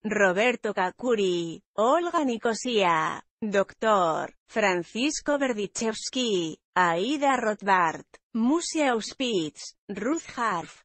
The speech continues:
Alicia Sirkin, Dra, E B A, Zani, Ezequiel Anderer. A través de sus cursos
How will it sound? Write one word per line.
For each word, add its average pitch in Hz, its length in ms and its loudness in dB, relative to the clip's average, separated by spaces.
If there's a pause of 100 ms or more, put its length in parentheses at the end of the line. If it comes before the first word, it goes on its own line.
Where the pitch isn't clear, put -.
(120)
Alicia 233 800 0
Sirkin, 175 1000 -4 (180)
Dra, 185 640 0 (120)
E 247 280 0
B 330 200 0
A, 180 420 -2 (300)
Zani, 175 720 -2 (120)
Ezequiel 226 720 2
Anderer. 285 680 0 (120)
A 196 220 4
través 220 480 0
de 294 160 -2
sus 330 240 -6
cursos 185 800 -6